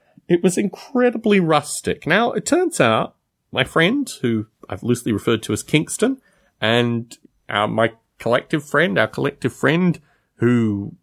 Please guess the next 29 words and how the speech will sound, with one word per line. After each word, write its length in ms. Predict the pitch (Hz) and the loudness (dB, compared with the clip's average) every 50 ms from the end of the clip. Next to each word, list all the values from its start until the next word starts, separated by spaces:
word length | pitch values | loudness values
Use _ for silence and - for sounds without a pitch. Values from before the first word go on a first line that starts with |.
| _ _ _ _ _ _ | _ _ _ _ _ _
anyway, 360 | - - 110 98 87 87 - - _ _ _ _ - | 0 0 0 0 -2 -4 -8 -10 _ _ _ _ -4
he 200 | 135 156 196 214 | -2 0 0 2
now 180 | 202 175 165 170 | 2 2 2 2
lives 480 | 160 151 147 147 151 147 - - - - - - _ - | 2 2 2 2 0 -2 -6 -12 -14 -14 -20 -20 _ -4
very 220 | - 117 120 131 | 0 0 0 0
close, 360 | - - 127 92 82 - - | 0 0 -2 -2 -2 -2 -4
like, 140 | 90 98 101 | -4 -4 -2
literally 480 | 117 120 139 139 - - 143 123 120 107 | 0 -2 -2 -2 -4 -6 -4 -2 -4 -4
two 240 | - - - 143 135 | -4 -2 0 0 2
minutes 320 | 127 127 - - - - | 2 0 -4 -6 -6 -2
walk 240 | 107 92 - - - | 0 0 0 -2 -2
from 160 | - 95 90 | -2 -2 -2
the 80 | 92 90 | -2 -4
shed. 320 | - - 87 87 - - _ _ _ _ _ _ | -2 -2 -2 -2 -4 -8 _ _ _ _ _ _
So 220 | - - - 147 151 | -14 -6 -4 -2 0
when 180 | 170 196 226 | 0 -2 -2
I 140 | 247 247 240 | -2 -2 -2
arrived 420 | 220 190 175 160 151 156 156 - - | 0 0 0 0 0 0 -2 -2 -2
there 260 | 147 135 131 127 123 | -2 0 0 0 -2
early 340 | - 135 127 131 131 123 117 | -2 -2 0 0 0 -2 -2
one 160 | - 107 107 | -2 -2 0
morning, 340 | 104 104 107 117 156 185 180 | 2 0 0 0 0 -2 -4
I'm 140 | 139 110 98 | -4 -4 -4
saying 180 | - 123 117 101 | -4 -4 -2 -2
about 160 | 95 90 - | -2 -4 -4
seven 240 | - 110 87 90 87 | -6 -8 -8 -8 -8
thirty, 360 | - - 95 95 98 139 - | -6 -2 -2 -2 -2 -2 -4
like, 240 | - 95 - - - | -2 -4 -4 -2 -2
not 220 | 98 90 - _ | -2 -2 -4 _